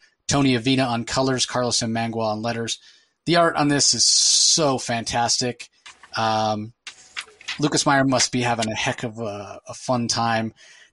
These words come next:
designing these, um, different versions, uh, of, of the Teen Titan characters. If you haven't been reading Blood Pact, basically, um, Brother Blood somehow has changed reality, and Tim Drake i-, is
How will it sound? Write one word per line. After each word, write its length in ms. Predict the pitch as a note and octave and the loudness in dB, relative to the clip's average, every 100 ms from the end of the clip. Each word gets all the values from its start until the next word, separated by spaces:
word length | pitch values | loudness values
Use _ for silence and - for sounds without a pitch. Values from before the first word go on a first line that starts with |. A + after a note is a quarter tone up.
| - | -6
designing 680 | A2+ A2 A#2 B2+ B2 B2 A2 | 0 2 4 4 2 2 0
these, 500 | A#2+ A2+ A2 - - _ _ _ _ _ - | 0 0 2 0 -2 _ _ _ _ _ -8
um, 420 | A2 A2 G#2+ G#2+ B2+ _ _ | -4 -2 -4 -8 -16 _ _
different 300 | D3+ - C3+ | 0 2 2
versions, 800 | A2+ C3 A#2+ B2+ B2 A#2+ - - _ - | 4 4 4 4 2 2 2 0 _ -10
uh, 280 | A2 G#2+ G#2+ - | -8 -8 -12 -10
of, 280 | - G#2+ A#2 | -8 -8 -4
of 220 | B2 G#2+ | -2 -2
the 180 | A2+ A2+ _ | -4 -8 _
Teen 220 | - C#3+ A#2+ | 0 0 2
Titan 320 | B2 A#2 A2 | 0 -2 -2
characters. 680 | - A#2 - A#2 A#2 A2+ - - - _ | 0 0 0 -2 -2 -2 -6 -12 -20 _
If 80 | |
you 80 | C#3+ | 0
haven't 240 | D#3 D3+ C3 | 2 2 2
been 160 | B2+ | 0
reading 420 | A#2 C3+ B2+ B2+ | 2 2 2 0
Blood 240 | A#2+ B2+ - | 0 -2 0
Pact, 340 | B2+ A#2+ - | 0 0 -2
basically, 760 | A#2+ A#2+ C3 A#2 A2+ A2+ A2 G#2+ _ _ _ _ _ | -2 0 0 -2 -2 0 -2 -6 _ _ _ _ _
um, 540 | A#2 A2 G#2+ G#2 G#2 B2 _ _ _ _ _ - | 0 2 2 -2 -6 -14 _ _ _ _ _ -14
Brother 440 | B2+ A2+ D3 D3 | -10 2 4 4
Blood 420 | A#2 B2 D3 D3+ C#3+ | 0 2 4 4 2
somehow 400 | C#3+ C3+ C#3 C#3 | 2 2 2 2
has 140 | A#2+ | 2
changed 300 | - C#3+ B2 | 2 0 2
reality, 580 | B2+ A#2+ D3+ F#3 A#3+ A#3 _ _ _ _ _ | 0 2 2 0 -4 -8 _ _ _ _ _
and 120 | G#2 G#2+ | -6 -2
Tim 220 | C#3 B2+ | 0 0
Drake 420 | A2 B2+ B2+ - | 0 0 0 -6
i-, 40 | - | -12
is 640 | B2+ A#2 C#3 A#2 - - | -10 -10 -8 -4 -2 -2